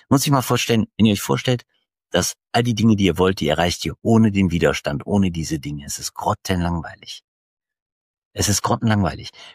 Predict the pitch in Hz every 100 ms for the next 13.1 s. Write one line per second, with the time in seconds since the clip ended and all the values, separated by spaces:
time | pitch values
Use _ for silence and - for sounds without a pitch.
0 | - 104 101 101 - 120 - 113 98 92
1 | - - 95 90 98 90 90 - 139 117
2 | 104 - 135 - 101 85 - - 78 -
3 | 69 101 - _ _ _ _ _ _ _
4 | _ _ _ _ - 127 - - 101 98
5 | 85 98 107 104 101 - 90 104 101 -
6 | 104 95 98 101 85 107 110 107 127 -
7 | 131 - 151 117 90 - - _ _ _
8 | _ _ _ _ _ _ 104 110 127 131
9 | 151 147 139 135 123 - 127 120 - 87
10 | 117 120 113 104 - 104 - 90 - 117
11 | 110 110 - 104 90 92 92 78 - 117
12 | - 107 107 98 98 - 107 104 76 95
13 | 123